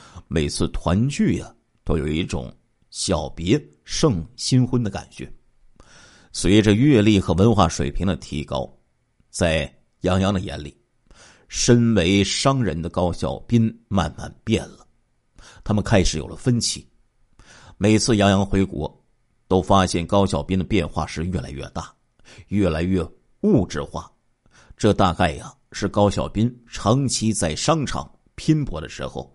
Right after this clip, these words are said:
沾染上了很多商人习气的原因。刚开始的时候啊，高小斌和别人合伙呢，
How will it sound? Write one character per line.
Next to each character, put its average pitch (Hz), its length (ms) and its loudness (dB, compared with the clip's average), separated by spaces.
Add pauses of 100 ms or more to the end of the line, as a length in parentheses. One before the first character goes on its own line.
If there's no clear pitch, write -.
(320)
沾 110 260 2
染 85 180 -4
上 82 220 -6
了 - 160 -20 (160)
很 85 240 -4
多 90 140 -2
商 123 280 0
人 90 160 -2
习 98 280 -4
气 98 120 -2
的 76 60 -4
原 73 260 -8
因。 - 280 -12 (1120)
刚 233 140 2
开 247 180 6
始 - 140 -4
的 58 100 -10
时 - 140 -8
候 64 240 -8
啊， - 120 -16 (640)
高 214 180 8
小 139 160 4
斌 139 240 2 (300)
和 - 160 0
别 135 200 6
人 143 100 4
合 147 240 2
伙 98 300 -8
呢， 113 200 0